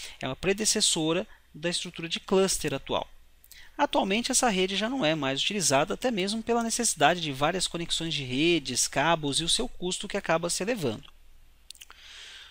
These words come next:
Uma outra topologia bastante interessante é a topologia anel.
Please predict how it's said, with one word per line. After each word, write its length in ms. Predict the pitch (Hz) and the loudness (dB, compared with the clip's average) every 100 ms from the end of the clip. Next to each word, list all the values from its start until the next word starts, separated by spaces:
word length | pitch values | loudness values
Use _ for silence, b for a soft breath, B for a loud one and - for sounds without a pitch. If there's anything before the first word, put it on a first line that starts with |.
| B - | B -16
Uma 120 | - 123 | -6 -4
outra 240 | 196 220 | 0 0
topologia 520 | 214 208 196 175 165 | 0 0 0 2 0
bastante 420 | 160 151 156 151 | 0 -2 -2 -6
interessante 640 | 147 139 131 - 139 - - - | -6 -2 0 0 0 -2 -4 -8
é 60 | |
a 40 | 202 | -6
topologia 640 | 214 - 220 196 165 214 | -6 -4 -2 0 2 2
anel. 300 | 202 131 | 4 4